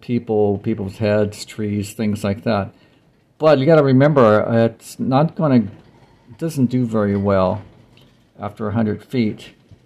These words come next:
And it doesn't do very well if the subject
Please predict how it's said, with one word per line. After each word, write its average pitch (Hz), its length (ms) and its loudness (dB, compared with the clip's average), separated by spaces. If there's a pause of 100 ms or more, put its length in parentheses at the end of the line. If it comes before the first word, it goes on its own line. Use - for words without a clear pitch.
(420)
And 135 200 -4
it 127 100 2
doesn't 170 320 4
do 139 160 0
very 120 300 4
well 104 300 4
if 120 360 -2
the 110 100 -4
subject 120 840 0